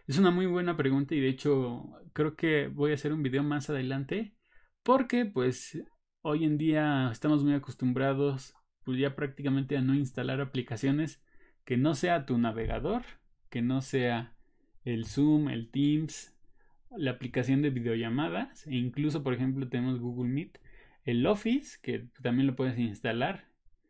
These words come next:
el Photoshop o el, algún programa de edición y quizá los videojuegos, ¿no? Pero más allá de eso, creo que ya no estamos tan acostumbrados a estar instalando muchos programas.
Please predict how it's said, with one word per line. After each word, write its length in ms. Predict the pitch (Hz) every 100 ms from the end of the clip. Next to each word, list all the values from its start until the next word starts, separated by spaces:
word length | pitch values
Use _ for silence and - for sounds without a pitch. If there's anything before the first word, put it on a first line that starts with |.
| _ _ -
el 240 | - 120 117
Photoshop 760 | 123 117 117 107 160 175 175
o 360 | 165 127 117 117
el, 340 | 113 117 117 -
algún 380 | 131 123 147 156
programa 460 | 143 135 143 147
de 120 | 123
edición 680 | 120 120 - 143 151 220 202 -
y 160 | - 131
quizá 760 | 135 127 139 131 127 123 - - -
los 280 | - 139 127
videojuegos, 600 | 123 123 123 135 131 123
¿no? 240 | 123 170 - - - -
Pero 140 | - 139
más 220 | 175 196
allá 220 | 190 185
de 120 | 175
eso, 240 | 170 - 185
creo 280 | 165 160 156
que 140 | 170
ya 200 | 143 143
no 440 | 147 143 147 147
estamos 380 | 135 120 143 147
tan 160 | 143 127
acostumbrados 760 | 120 - - 120 123 131 135 131
a 40 |
estar 280 | 120 - 123
instalando 760 | 127 107 - 117 117 120 123
muchos 360 | 113 120 - 127
programas. 720 | - 113 113 127 165 196 -